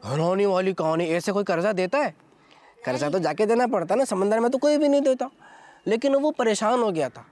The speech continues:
और देखिए, उसकी नीयत सच्ची थी कि मैं समंदर में तो डाल रहा हूँ क्योंकि अल्लाह जामिन है, लेकिन physically भी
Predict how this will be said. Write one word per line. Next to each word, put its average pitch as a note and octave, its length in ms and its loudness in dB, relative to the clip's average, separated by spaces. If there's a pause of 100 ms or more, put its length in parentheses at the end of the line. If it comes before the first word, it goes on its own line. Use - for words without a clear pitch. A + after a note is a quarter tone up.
और G#3+ 140 2
देखिए, A#3 260 0
उसकी C#4 220 0
नीयत B3 220 2
सच्ची A3+ 320 -2
थी F3 180 -4 (420)
कि D#3 80 0
मैं G#3+ 140 2
समंदर D#3 380 -2
में G3 120 0
तो A3+ 80 0
डाल F#3 240 0
रहा C4 120 2
हूँ F3 160 -4 (460)
क्योंकि D#3 160 -2
अल्लाह F#3+ 440 0
जामिन F3+ 380 0
है, A#2 140 -8 (440)
लेकिन A#3+ 460 0 (380)
physically A3+ 520 0
भी D#3 200 -2